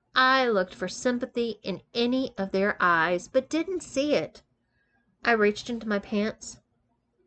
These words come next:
but was stopped by Jana. "Give us some drinks, perv. It'll give you a chance to build up your courage," said Jana. I went into the kitchen to get some sodas, but when I returned, Jana had left the living room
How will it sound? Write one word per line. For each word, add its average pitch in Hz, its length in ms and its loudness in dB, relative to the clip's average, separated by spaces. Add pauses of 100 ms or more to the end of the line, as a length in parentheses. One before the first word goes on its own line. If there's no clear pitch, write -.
(760)
but 277 320 0
was 269 160 -2
stopped - 580 -6
by 240 140 0
Jana. 226 520 -2 (760)
"Give 311 200 4
us 254 140 -2
some 220 160 -2
drinks, 175 380 -2
perv. 170 440 0 (440)
It'll 320 140 6
give 339 200 2
you 403 180 6
a 440 40 4
chance 208 440 0
to 277 120 0
build 269 320 2
up 233 140 -2
your 214 140 -4
courage," 208 760 0
said - 320 -4
Jana. 170 520 -6 (1200)
I 240 100 2
went 226 200 0
into 247 140 -2
the 330 100 -2
kitchen 180 440 -6
to - 100 -16
get - 200 -4
some 208 120 -8
sodas, 151 580 -2 (680)
but 330 180 4
when 330 120 2
I 320 100 4
returned, 294 800 0
Jana 302 280 2
had 254 200 -2
left 202 260 2
the 269 100 2
living 185 280 0
room 165 360 -4